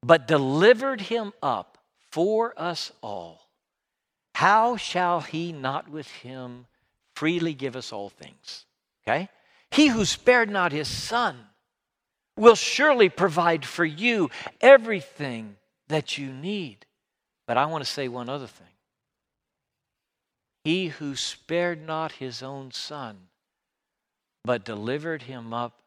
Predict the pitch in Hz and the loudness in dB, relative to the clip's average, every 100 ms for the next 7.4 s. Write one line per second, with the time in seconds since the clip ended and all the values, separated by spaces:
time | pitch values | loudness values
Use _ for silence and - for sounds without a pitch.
0 | _ _ - 113 107 98 - 113 117 117 | _ _ -16 -12 -12 -12 -14 -12 -12 -14
1 | 101 _ _ _ _ _ _ _ _ _ | -16 _ _ _ _ _ _ _ _ _
2 | _ _ _ _ _ _ - 123 147 113 | _ _ _ _ _ _ -10 -8 -8 -10
3 | 98 92 - _ _ _ _ _ _ _ | -14 -16 -20 _ _ _ _ _ _ _
4 | _ - - - - 117 113 117 113 110 | _ -14 -12 -12 -12 -10 -8 -8 -10 -14
5 | 110 _ _ - - 101 110 98 101 92 | -20 _ _ -20 -20 -16 -16 -16 -20 _
6 | _ _ _ _ _ _ _ _ 101 95 | _ _ _ _ _ _ _ _ -18 -18
7 | _ - - | _ -12 -12